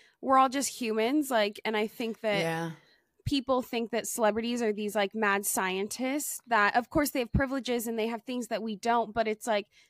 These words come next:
Speaker 1: they also are human. And I think people see them as one-dimensional or cardboard cutouts that they can, like, idolize or throw daggers at.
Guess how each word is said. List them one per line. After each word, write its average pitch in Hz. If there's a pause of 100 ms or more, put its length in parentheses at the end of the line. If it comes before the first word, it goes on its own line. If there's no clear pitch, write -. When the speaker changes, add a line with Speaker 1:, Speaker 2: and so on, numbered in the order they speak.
Speaker 1:
they 254
also 285
are 226
human. 208 (100)
And 220
I 220
think 247
people 220
see 226
them 214
as 196
one-dimensional 196
or 135
cardboard 202
cutouts -
that 196
they 202
can, 208
like, 196 (460)
idolize 220
or 214
throw 208
daggers 196
at. 294